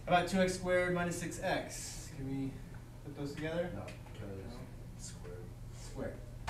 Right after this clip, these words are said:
Speaker 1: They are, as we said, literally from different dimensions. This is a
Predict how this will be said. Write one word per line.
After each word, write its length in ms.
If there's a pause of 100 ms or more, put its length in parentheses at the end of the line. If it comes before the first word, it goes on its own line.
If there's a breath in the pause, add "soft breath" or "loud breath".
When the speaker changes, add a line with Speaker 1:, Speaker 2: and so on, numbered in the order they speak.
(400)
Speaker 1:
They 140
are, 160
as 180
we 60
said, 280 (680)
literally 580
from 260
different 280
dimensions. 680 (180)
This 160
is 140
a 260